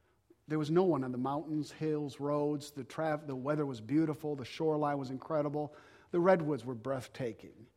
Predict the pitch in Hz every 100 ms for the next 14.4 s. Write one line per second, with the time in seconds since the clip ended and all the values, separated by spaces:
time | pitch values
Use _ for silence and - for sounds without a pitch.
0 | _ _ - 147 143 139 139 135 - 170
1 | 151 143 131 151 151 131 117 117 139 170
2 | 165 143 147 170 143 143 143 139 147 131
3 | 113 156 156 151 151 135 117 - _ _
4 | _ 165 190 214 202 233 240 - 185 170
5 | 139 175 170 165 156 156 147 143 135 117
6 | - - - - _ _ _ _ _ _
7 | _ - 143 131 135 160 175 139 127 151
8 | 151 143 123 110 127 135 143 - 147 139
9 | 135 135 123 135 139 131 127 123 123 120
10 | 147 165 165 165 160 147 147 151 165 226
11 | 254 160 127 131 143 123 170 147 - -
12 | - - - - - 240 247 233 226 -
13 | 285 254 240 214 208 214 233 - 170 -
14 | 233 196 135 139